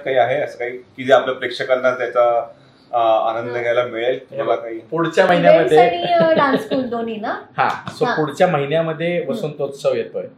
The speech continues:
Speaker 3: So, प-, सव्वीस, अ, मार्चला होतोय ॲडलेडला आणि दोन एप्रिलला होतोय मेलबर्न.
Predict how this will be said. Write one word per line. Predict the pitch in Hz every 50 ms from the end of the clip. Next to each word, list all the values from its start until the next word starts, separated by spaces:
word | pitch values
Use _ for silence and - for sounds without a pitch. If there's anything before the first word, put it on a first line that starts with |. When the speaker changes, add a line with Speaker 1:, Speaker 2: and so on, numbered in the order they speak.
| _ _ _ _ _ _ _ _ _ -
Speaker 3:
So, | 131
प-, | 123 - - 120 120
सव्वीस, | 117 - - 135 131 131 139 156 156 156 - - - - -
अ, | 131 135
मार्चला | 131 131 131 127 127 123 - - 151 135 135 131 131 131 135 131 -
होतोय | - 120 120 - - 123 120
ॲडलेडला | - 120 117 - 117 117 117 117 131 156 175 - _ _ _ _ _ _ _ _ _ _ _ _
आणि | - 117 117 120
दोन | 113 113 113 117 139 147 147 -
एप्रिलला | 127 131 131 - - 135 135 135 135 127
होतोय | 117 123 117 - - 127 131 135 -
मेलबर्न. | 113 110 92 - 90